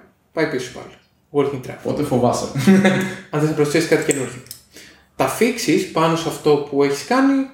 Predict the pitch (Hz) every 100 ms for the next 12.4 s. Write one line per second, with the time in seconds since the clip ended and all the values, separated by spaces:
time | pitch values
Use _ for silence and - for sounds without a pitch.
0 | - - - - 160 170 143 135 - -
1 | - - _ _ _ - - _ _ _
2 | _ _ _ _ _ _ 147 135 131 123
3 | 113 - 160 240 - - 180 - - 185
4 | 180 - 117 110 139 170 - - 143 123
5 | 120 117 - 139 156 160 131 131 127 120
6 | 117 156 - 135 139 120 135 - - -
7 | - - 170 180 135 120 107 - - 143
8 | 143 180 190 147 135 147 165 208 202 -
9 | - _ _ - 131 139 151 156 156 165
10 | 160 - - 143 135 151 233 - - -
11 | _ _ _ _ _ 156 151 147 185 185
12 | 131 127 -